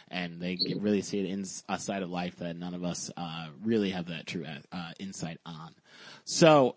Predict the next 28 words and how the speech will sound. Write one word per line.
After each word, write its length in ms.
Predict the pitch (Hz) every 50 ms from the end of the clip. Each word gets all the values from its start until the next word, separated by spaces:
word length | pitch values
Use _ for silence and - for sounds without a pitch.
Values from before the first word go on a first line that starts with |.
| _ -
uh, 240 | 120 123 123 123 120
if 100 | 113 -
you 60 | 139 143
wanna 140 | 139 135
find 220 | 127 147 135 135 135
our 180 | 127 135 143 151
show, 340 | - - 156 147 147 151 147
we 140 | 143 131 120
are 60 | 117
at 60 | 113
open 240 | 110 113 113 117 113
bar 180 | 110 113 117 113
talk 400 | - 123 117 117 120 117 - - - -
at 380 | 104 98 95 90 85 - - 90
gmail 400 | - 110 107 107 104 104 98 95
dot 240 | 101 98 90 - -
com. 500 | - 120 123 131 135 135 135 135 127 - -
Shoot 320 | - - - - 127 113
us 140 | 113 107 -
an 80 | 107 110
email. 400 | 127 139 143 139 135 131 127 120
We'd 100 | 113 104
love 160 | 107 104 98 -
to 80 | 98
hear 180 | 95 110 117 113
from 260 | 110 - 117 113 117
you. 140 | 117 117 117
Uh, 60 | 117